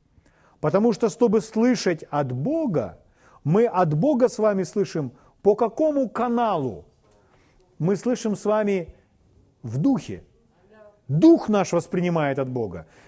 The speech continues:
Святой Дух свидетельствует Духу, не уму,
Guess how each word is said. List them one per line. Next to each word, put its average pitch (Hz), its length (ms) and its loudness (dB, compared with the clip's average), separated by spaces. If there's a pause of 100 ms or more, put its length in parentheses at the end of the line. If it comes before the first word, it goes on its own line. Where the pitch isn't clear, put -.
Святой 226 680 2
Дух 269 380 2
свидетельствует 262 960 -2
Духу, 262 460 0 (320)
не 170 280 0
уму, 262 600 2